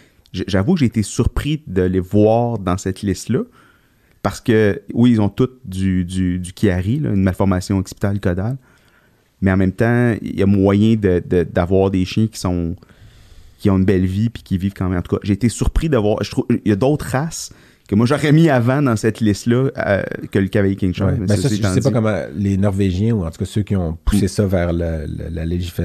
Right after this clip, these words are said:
Speaker 2: la, la légifération, ont procédé pour décider que c'était ces
Speaker 1: <laughs> C'est
Speaker 2: deux, euh,
Speaker 1: une
Speaker 2: ouais,
Speaker 1: couple
Speaker 2: je sais
Speaker 1: de,
Speaker 2: pas si
Speaker 1: une
Speaker 2: c'est
Speaker 1: couple de, de, de syllabes
Speaker 2: Ouais,
Speaker 1: qui ont
Speaker 2: c'est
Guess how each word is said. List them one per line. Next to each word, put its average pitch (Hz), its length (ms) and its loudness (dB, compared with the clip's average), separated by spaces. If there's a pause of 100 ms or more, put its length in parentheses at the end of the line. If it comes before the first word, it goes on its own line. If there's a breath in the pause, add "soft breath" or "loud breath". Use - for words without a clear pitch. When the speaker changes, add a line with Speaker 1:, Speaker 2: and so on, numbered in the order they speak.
(160)
Speaker 2:
la, 85 140 -6
la - 0 -
légifération, 90 720 -6 (160)
ont 82 140 -8
procédé 95 480 0
pour 95 100 -4
décider 113 240 2
que - 60 2
c'était 104 100 0
ces 98 160 0
Speaker 1:
<laughs> - 0 -
C'est 101 140 2
Speaker 2:
deux, 120 100 4
euh, 123 220 4
Speaker 1:
une 110 180 0
Speaker 2:
ouais, 123 80 6
Speaker 1:
couple - 60 4
Speaker 2:
je 127 40 -2
sais 127 100 2
Speaker 1:
de, 127 40 6
Speaker 2:
pas 135 80 4
si 135 100 0
Speaker 1:
une 104 240 4
Speaker 2:
c'est 110 80 4
Speaker 1:
couple 277 160 2
de, 165 380 4
de, 135 200 4
de 139 60 0
syllabes 151 340 0
Speaker 2:
Ouais, 151 60 4
Speaker 1:
qui 151 60 6
ont 147 60 2
Speaker 2:
c'est - 20 -2